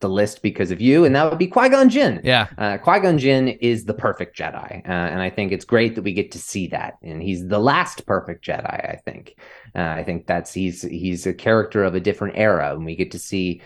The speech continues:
Speaker 1: uh, him interpreted through Obi-Wan and through Anakin and through Dooku. You get to see it in both directions of the generations through Qui-Gon.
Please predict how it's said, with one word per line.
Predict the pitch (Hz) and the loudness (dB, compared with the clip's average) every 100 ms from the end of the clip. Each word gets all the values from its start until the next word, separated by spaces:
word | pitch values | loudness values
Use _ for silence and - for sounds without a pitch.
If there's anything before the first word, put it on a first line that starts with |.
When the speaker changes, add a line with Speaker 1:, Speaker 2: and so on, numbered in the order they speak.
| - _ _ | -20 _ _
Speaker 1:
uh, | 87 85 82 80 - | -8 -4 -4 -6 -8
him | 85 104 | -4 -2
interpreted | 98 104 107 104 101 95 | 0 0 0 2 0 0
through | - 98 98 98 107 | -6 -4 0 0 4
Obi-Wan | 127 139 113 85 - - _ | 6 8 6 4 -4 -14 _
and | 98 95 | -4 -4
through | - 104 | -4 -4
Anakin | 117 131 113 - - - | 0 0 0 -4 -14 -12
and | - 87 90 87 | -8 -4 -4 -6
through | 87 92 95 | -8 -8 4
Dooku. | 151 175 78 | 4 4 -2
You | 71 | -6
get | 82 | -8
to | 95 | -8
see | - 104 | -4 0
it | 98 | 0
in | 98 95 | -2 0
both | 117 135 | 4 4
directions | 139 147 175 - 101 90 | 4 2 2 -2 -6 -6
of | 85 | -6
the | 90 | -4
generations | 92 87 82 82 - 80 | -2 -2 -2 -4 -8 -14
through | - 82 | -10 -10
Qui-Gon. | - 78 73 76 - | -4 -2 -2 -6 -10